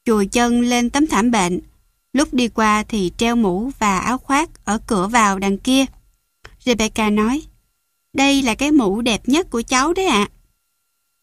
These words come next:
"Thế thì cầm lên phòng, cất trong tủ, commode. Nhưng ta cũng chẳng nghĩ người ta lại đội cái mũ đẹp nhất để đi xe ngựa đâu." Rebecca giải thích, "Cháu có mỗi cái mũ này. Cái mũ mọi ngày cháu vẫn đội,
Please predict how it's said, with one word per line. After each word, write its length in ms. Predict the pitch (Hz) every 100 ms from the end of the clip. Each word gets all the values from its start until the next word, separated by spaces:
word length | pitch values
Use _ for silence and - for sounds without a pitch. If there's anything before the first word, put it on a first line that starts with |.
| -
"Thế 200 | 240 285
thì 320 | 285 220 185 170 -
cầm 200 | 196 185
lên 200 | 214 220
phòng, 360 | 220 180 175
cất 320 | - 294 359
trong 180 | - 214
tủ, 440 | 208 190 170 226 311 -
commode. 460 | 240 220 262 359 - _ _ _ _ -
Nhưng 380 | 240 220 214 208
ta 180 | 226
cũng 240 | 220 208 247 - _
chẳng 280 | - 180 233
nghĩ 240 | 254 185 226
người 240 | 269 196
ta 180 | 208 208
lại 140 | 190
đội 260 | 190 170 175
cái 140 | 262
mũ 260 | 269 185 220
đẹp 240 | 233 -
nhất 200 | 240 339 -
để 180 | 208 190
đi 120 | 247
xe 200 | 226 233
ngựa 320 | 226 190 170
đâu." 220 | 180 240 226 - _ _ _ _ _ _ -
Rebecca 540 | - 220 - 214 196
giải 340 | 185 185 165
thích, 200 | - 311 - _ _ _ _ _ _ _
"Cháu 380 | 247 233 254 294
có 120 | 330 339
mỗi 220 | 262 202
cái 140 | 311
mũ 260 | 311 190 214
này. 320 | 277 220 190 - _ _ _ -
Cái 140 | 311
mũ 440 | 330 254 170 185 277
mọi 260 | 311 185
ngày 360 | 190 208 196 185
cháu 140 | - 277
vẫn 240 | 226 233
đội, 360 | 240 185 180